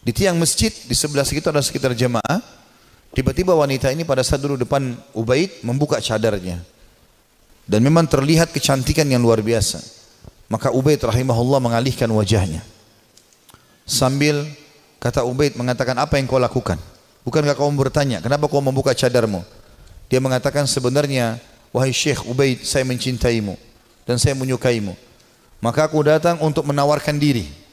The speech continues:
Maka Ubaid mengatakan, "Dan aku tinggal tunggu jawabanmu.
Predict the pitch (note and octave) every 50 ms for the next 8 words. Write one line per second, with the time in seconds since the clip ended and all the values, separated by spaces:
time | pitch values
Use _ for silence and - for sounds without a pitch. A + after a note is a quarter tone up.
0 | _ _ _ - - - _ _ _ _ _ _ _ _ _ _ - - - _
1 | _ _ _ _ _ _ _ _ G2 F#2+ - A2+ G2+ A2+ A#2+ B2+ C#3 A#2+ G#2+ A2
2 | A2 A2 G#2+ - - A#2+ - - F2 E2 - - _ - B2 C3 C3 B2 D3 -
3 | E3+ F3+ D#3 E3 D#3+ D#3+ C#3+ - F3+ F3+ E3 D3+ A#2+ C3+ B2+ A#2+ A#2 B2 A#2+ A2
4 | G2 F2+